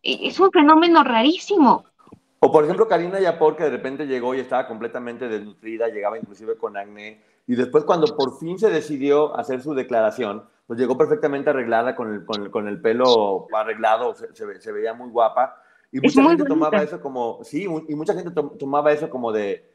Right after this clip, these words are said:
Speaker 2: "Es mentira, porque ahora está arreglada", cuando a lo mejor, pues, es porque, porque estaba re-, ahí, es justamente ese video, estaba recién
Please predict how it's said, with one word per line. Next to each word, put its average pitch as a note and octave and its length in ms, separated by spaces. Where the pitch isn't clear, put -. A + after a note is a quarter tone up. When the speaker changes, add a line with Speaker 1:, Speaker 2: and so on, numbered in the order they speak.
Speaker 2:
"Es D3 140
mentira, D#3+ 500
porque B2 180
ahora D3+ 140
está D#3 220
arreglada", C3+ 680
cuando A2+ 220
a A2+ 40
lo A#2 80
mejor, A#2 220
pues, C3 140
es B2 120
porque, B2+ 280
porque A2 300
estaba C3+ 300
re-, B2 180
ahí, B2 180
es B2 180
justamente C3+ 380
ese B2+ 120
video, C3 260
estaba C#3 380
recién D3 720